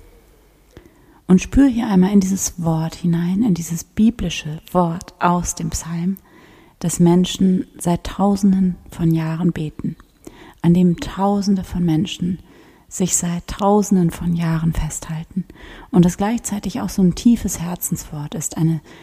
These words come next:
tiefe Herzenswahrheit, nämlich: "Bei Gott ist die Liebe und Erlösung in Fülle." Bei Gott, also in mir und um mich herum,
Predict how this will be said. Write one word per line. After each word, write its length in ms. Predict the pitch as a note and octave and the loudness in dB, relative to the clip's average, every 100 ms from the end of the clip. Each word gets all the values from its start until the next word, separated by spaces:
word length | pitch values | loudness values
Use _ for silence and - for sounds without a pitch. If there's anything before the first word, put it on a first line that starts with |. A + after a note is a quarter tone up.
| - | -18
tiefe 360 | - G3+ - F3+ | -4 -4 -2 -4
Herzenswahrheit, 1040 | E3 E3+ - E3+ - - D3+ D3 D3+ - | -6 -8 -2 -2 -2 -6 -8 -8 -10 -2
nämlich: 560 | D#3+ D#3+ E3 E3+ - - _ _ _ _ _ _ _ _ _ - | 0 0 -2 -8 -14 -20 _ _ _ _ _ _ _ _ _ -8
"Bei 140 | D#3+ | -6
Gott 480 | - G3 - - - - - | -4 -4 -6 -12 -12 -14 -6
ist 180 | D#3+ - | -6 -4
die 80 | F3 | -2
Liebe 460 | D#3+ D#3 E3 E3+ - _ _ - | 0 0 -2 -4 -8 _ _ -2
und 180 | D#3+ | -2
Erlösung 640 | E3 D#3 D#3+ E3 F3 E3+ F3+ - | 0 -2 0 0 -2 -2 -4 -6
in 140 | - F3+ | -4 -2
Fülle." 400 | - F3 D#3+ F3+ - - - - _ _ _ _ _ _ _ _ _ _ _ _ _ _ _ _ _ - - _ _ _ _ _ - - | -2 -4 -6 -12 -14 -20 -20 -20 _ _ _ _ _ _ _ _ _ _ _ _ _ _ _ _ _ -20 -20 _ _ _ _ _ -14 -4
Bei 140 | D#3 | 0
Gott, 480 | F#3 G3 - - - - - _ _ _ _ _ _ - - | 2 0 -2 -10 -10 -18 -20 _ _ _ _ _ _ -10 -2
also 220 | D#3 - - _ _ _ | -2 -2 -12 _ _ _
in 180 | - F#3 | 4 6
mir 320 | F3+ F3+ E3+ | 6 4 0
und 260 | D#3 D#3 - | 0 -2 0
um 140 | G#3+ | 0
mich 180 | G#3 F3+ | 0 -2
herum, 360 | D3+ D#3+ - | -10 -10 -10